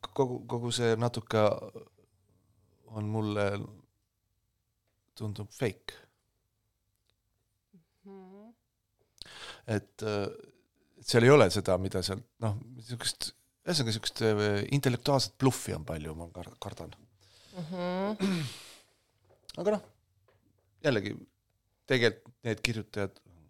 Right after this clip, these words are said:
Speaker 1: kolm korda targemad kui mina, haritumad kui mina. Et tõenäoliselt, miks, vaata, miks ma vihastan, miks ma erutun, ongi see, et noh, tegelikult sees on ka hirm, et järsku mina lihtsalt ei saa pihta. Siis on päris traumaatiline
Speaker 2: Aa, s-,
Speaker 1: kogemus.
Speaker 2: jaa,
Speaker 1: Jah.
Speaker 2: jah.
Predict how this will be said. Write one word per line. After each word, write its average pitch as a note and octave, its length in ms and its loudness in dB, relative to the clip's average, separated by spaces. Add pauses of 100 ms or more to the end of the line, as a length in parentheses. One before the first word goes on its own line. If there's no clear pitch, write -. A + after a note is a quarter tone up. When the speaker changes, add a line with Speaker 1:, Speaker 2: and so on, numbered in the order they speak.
Speaker 1:
kolm D#3+ 240 0
korda D#3 160 -8
targemad C3+ 480 -4
kui A2 100 -10
mina, G#2 200 -8 (480)
haritumad A2+ 500 2
kui G#2 160 -10
mina. G2 160 -2 (1400)
Et G2+ 240 -6
tõenäoliselt, G2+ 540 2
miks, A2+ 220 2
vaata, G2+ 240 4
miks - 140 2
ma G#2+ 100 6
vihastan, G2 380 2
miks G2 100 -4
ma G#2 140 6
erutun, D#2+ 400 2 (720)
ongi G2 180 -12
see, A2 140 0
et - 80 -20
noh, G#2 100 -8
tegelikult G2 380 -2
sees G#2 240 4
on F#2 100 0
ka F#2 140 0
hirm, G2+ 280 4
et F2+ 140 -8
järsku G2 240 -6
mina A2+ 220 4
lihtsalt - 260 -6
ei - 80 -4
saa - 100 -6
pihta. - 300 -16 (560)
Siis A#2 160 -6
on D3 80 -8
päris D3+ 180 -2
traumaatiline B2+ 840 6
Speaker 2:
Aa, A#2+ 60 8
s-, G#2+ 40 2
Speaker 1:
kogemus. G2+ 480 4
Speaker 2:
jaa, G3 400 4
Speaker 1:
Jah. F#3+ 100 4
Speaker 2:
jah. G3 220 2